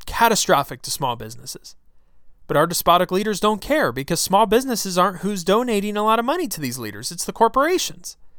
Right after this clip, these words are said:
And you know who's protected? The corporations. You know who's essential? The corporations. If you haven't put these two things together, wake up.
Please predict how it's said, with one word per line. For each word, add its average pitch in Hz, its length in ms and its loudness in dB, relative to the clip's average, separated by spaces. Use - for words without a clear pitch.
And 139 140 -6
you 147 40 -4
know 170 120 2
who's 196 180 0
protected? 185 560 -2
The - 100 -10
corporations. - 760 2
You 160 80 -2
know 208 120 4
who's 190 200 2
essential? 220 880 6
The 165 80 -4
corporations. 185 840 4
If 135 100 -8
you 220 140 4
haven't 190 200 4
put 156 160 -2
these 185 220 -2
two 110 160 -8
things 98 280 -12
together, - 500 -12
wake 180 180 -6
up. 165 240 -2